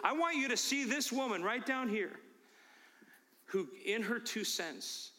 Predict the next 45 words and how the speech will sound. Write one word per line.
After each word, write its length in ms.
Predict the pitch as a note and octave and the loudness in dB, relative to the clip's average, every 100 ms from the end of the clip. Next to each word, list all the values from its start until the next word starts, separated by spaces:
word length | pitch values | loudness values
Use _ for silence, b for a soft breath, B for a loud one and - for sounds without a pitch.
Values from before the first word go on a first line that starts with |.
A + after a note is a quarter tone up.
| B B - | B B -12
is 80 | A#2+ | -10
giving 360 | - B2+ B2 - | -4 -4 -4 -6
everything 440 | C3+ D3 - - | -8 -6 -8 -10
she 220 | B2 - - | -10 -12 -14
has." 480 | - - - - - B B - G#2+ | -16 -18 -16 -16 -16 B B -20 -6
That's 340 | C#3+ C#3+ - | -4 -4 -6
what 160 | B2+ G2+ | -6 -6
blesses 480 | A#2 A2+ - G#2 - | -8 -8 -10 -10 -12
the 80 | |
heart 320 | - - G2 - - | -14 -16 -18 -20 -20
of 120 | F2+ | -20
God, 100 | - - - - _ _ b b b b b b b b _ _ - | -20 -20 -20 -20 _ _ b b b b b b b b _ _ -16
are 80 | F#2+ | -12
those 260 | G#2+ G2 | -8 -8
who 120 | - G2 | -8 -10
give 280 | G#2+ F2+ E2+ F2 | -12 -12 -14 -18
everything 420 | F2+ F2 - F2 | -18 -18 -18 -18
they 100 | F2 | -16
have. 160 | F2 F2+ - - - - _ _ b b b b b b b b _ _ _ _ B B B B B B B B B - _ _ _ _ B B B B | -18 -18 -20 -20 -20 -20 _ _ b b b b b b b b _ _ _ _ B B B B B B B B B -20 _ _ _ _ B B B B
We're 100 | A#2 | -2
gonna 120 | B2 | -2
hear 200 | A#2 C3 | -2 -2
more 180 | A#2+ B2 | 0 -2
about 300 | B2 A2+ G#2 | 0 -2 -4
this. 200 | F#2+ - | -8 -6
We're 80 | A2 | -4
gonna 160 | A2+ | -4
talk 300 | G#2 A#2+ G#2+ | -4 -6 -6
more 140 | A2+ A2+ | -6 -8
about 280 | A2+ G#2 - | -8 -10 -12
this. 280 | - - - | -16 -16 -8
Right 160 | G#2 | -8
now 180 | G#2+ A2 | -6 -6
we're 120 | A2 | -6
out 160 | G2 G#2+ | -6 -6
of 100 | - | -8
time, 280 | - - F#2+ | -10 -10 -12
but 80 | - | -12
here's 220 | A#2 G#2 | -8 -8
what 80 | G#2+ | -8
we're 80 | G#2+ | -6
gonna 160 | A2 | -8
do. 120 | G#2+ | -8
We're 100 | G2 | -8
gonna 120 | G#2 | -8